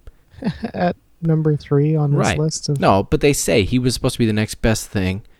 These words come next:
Speaker 2: Next big thing, he had some injuries, he got held back, he didn't develop areas of his game or isn't apparently developing areas of his game or something. This, uh, Korean guy, Chung, he's slowly making waves.
Speaker 1: Mm-hmm.
Speaker 2: It's gonna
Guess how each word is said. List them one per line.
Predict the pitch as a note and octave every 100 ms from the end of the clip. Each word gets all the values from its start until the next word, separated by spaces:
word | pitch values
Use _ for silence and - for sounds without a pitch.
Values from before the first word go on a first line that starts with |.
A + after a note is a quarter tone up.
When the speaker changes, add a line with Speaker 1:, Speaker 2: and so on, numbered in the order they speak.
| -
Speaker 2:
Next | C3 -
big | C3
thing, | A#2+ A#2 A#2+
he | G#2+
had | G#2
some | G2+
injuries, | G2 F#2 F#2+ F#2+ F#2
he | F2+
got | F2+
held | F#2 E2+
back, | D#2+ E2 E2+
he | F2+
didn't | F2
develop | E2+ F2+ E2 - - - - -
areas | G2+ F2 F2
of | F2
his | F2
game | - F2+ F2+ F#2
or | E2
isn't | F2+ F#2+ - - - -
apparently | - G2 G2 - F#2 E2+
developing | F2+ F2+ F2+ F#2 F2
areas | F2+ F#2 G2+
of | F2
his | E2+
game | F2+ F2 F2+
or | F2
something. | F#2+ F2 F#2 G2 - - - _ -
This, | G2 - -
uh, | G2 F#2 F2 -
Korean | - G2 G2+ G2+
guy, | F#2+ F#2 F#2+ -
Chung, | - - G#2 G2+ A2 - -
he's | - G2+ G#2+ - - _ -
slowly | - - G2+ G2+ G2
making | F#2+ F#2+ G2 G2
waves. | F#2+ G2 G#2 A#2 - - - - C#3+
Speaker 1:
Mm-hmm. | B2+ C3+ B2 - - - - - - - - - - -
Speaker 2:
It's | - -
gonna | - B2+ E3+ D#3